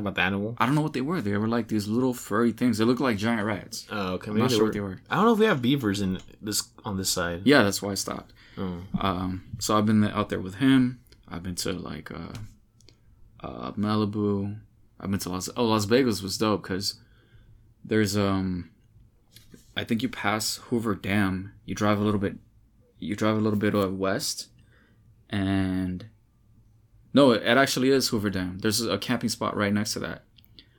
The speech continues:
Speaker 2: but there's also a little park, and that little park is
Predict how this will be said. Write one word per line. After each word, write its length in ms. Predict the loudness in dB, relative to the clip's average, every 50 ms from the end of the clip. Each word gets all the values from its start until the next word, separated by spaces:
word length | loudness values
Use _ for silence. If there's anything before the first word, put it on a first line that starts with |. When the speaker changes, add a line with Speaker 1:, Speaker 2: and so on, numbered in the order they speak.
| _ _ _ _ _ _
Speaker 2:
but 160 | 0 0 2 4
there's 180 | 4 4 6 4
also 320 | 4 4 4 4 4 4
a 20 | 4
little 180 | 4 2 0
park, 520 | 0 -2 -2 0 0 0 0 -4 -6 -14 -20 -20 -6 -2
and 160 | 0 2 4
that 160 | 4 4 4
little 180 | 4 4 2 2
park 340 | 2 0 -2 -2 0 0 0
is 240 | -2 -2 -2 -6